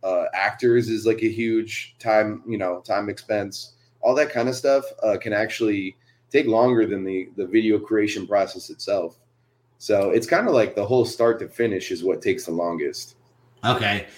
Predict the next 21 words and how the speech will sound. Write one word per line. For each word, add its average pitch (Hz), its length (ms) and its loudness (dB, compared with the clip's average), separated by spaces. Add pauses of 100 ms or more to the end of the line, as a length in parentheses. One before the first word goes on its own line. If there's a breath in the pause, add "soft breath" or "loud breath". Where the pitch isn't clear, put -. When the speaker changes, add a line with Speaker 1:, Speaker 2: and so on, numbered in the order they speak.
(220 loud breath)
Speaker 2:
So 220 140 0
I 233 140 2
went 226 200 2
on, 269 100 4 (100)
I 175 100 2
went 226 160 0
on 262 100 0
your 175 100 0
website 156 460 0
earlier 151 520 -2
and 143 140 -2
I 135 80 0
saw 185 480 2
a 151 60 0
word. 160 240 0
I 139 80 2
didn't 160 180 -2
know 147 120 -2
what 143 180 0
it 117 100 -8
meant. 110 220 -4